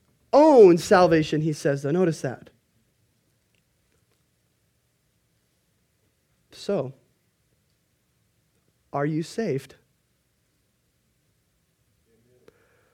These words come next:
Have you been born again? Before we talk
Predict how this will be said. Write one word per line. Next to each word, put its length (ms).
Have 280
you 100
been 160
born 300
again? 560
Before 340
we 100
talk 380